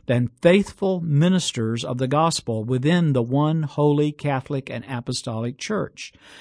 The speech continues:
Now today, we're several centuries down the, the road from that. And I think it is a mistake for us to think nothing has happened, nothing has changed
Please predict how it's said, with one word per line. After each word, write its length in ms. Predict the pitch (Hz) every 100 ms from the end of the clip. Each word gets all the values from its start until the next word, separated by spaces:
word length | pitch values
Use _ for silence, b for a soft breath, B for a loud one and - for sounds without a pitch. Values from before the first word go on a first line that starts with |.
| B 160
Now 140 | 151
today, 640 | 151 139 139 226 233 208
we're 160 | 170 151
several 340 | - 165 165
centuries 500 | 156 160 151 151 135
down 560 | 139 131 131 135 131 139
the, 300 | 135 131 -
the 140 | 156 147
road 320 | 190 156 117
from 160 | 107
that. 340 | 98 78 - - B B B B -
And 140 | 147
I 80 | 147
think 240 | 185 175
it 100 | 185
is 220 | 185 151
a 40 | 156
mistake 840 | 143 - - 220 233 214 208 - _ _ -
for 180 | 143
us 180 | 151 156
to 100 | 156
think 260 | 143 151 160
nothing 600 | 147 143 196 247 196 175
has 240 | 151 147
happened, 580 | - 202 240 - 107 127
nothing 360 | 220 226 202 160
has 240 | 143 -
changed 960 | - - 180 226 190 110 87 82 -